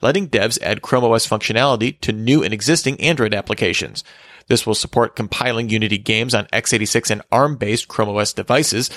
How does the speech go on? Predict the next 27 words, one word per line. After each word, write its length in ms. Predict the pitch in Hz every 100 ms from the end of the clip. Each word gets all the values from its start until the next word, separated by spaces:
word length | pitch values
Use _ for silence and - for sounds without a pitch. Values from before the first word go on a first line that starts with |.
| - -
something 260 | - 127 113
not 220 | 151 -
possible 500 | - 202 - 104 139
since 300 | - 113 -
Unity 320 | 143 127 113
dropped 360 | 104 117 180 -
support 320 | - 117 113
for 160 | - -
x 180 | 113 -
eighty-six 380 | 110 107 107 -
Android 320 | - 165 147 113
devices 520 | 104 101 - 147 -
in 140 | - 151
twenty 260 | - 92
nineteen. 520 | 90 117 - 107 78 - _ _ _ _ _ _ _ _ _ _ _ _ _ _ _ - _ - -
Discord 380 | 139 151 127 120
acquired 320 | - 113 123
the 40 |
startup 380 | 104 - 117 120
Ubiquity 460 | 113 98 135 123 101
six, 440 | - - 151 147 - -
which 160 | - -
had 260 | - 214
focused 380 | 202 113 117 127
on 120 | 117 110
augmented 520 | 127 127 127 123 107
reality 520 | 98 113 147 120 123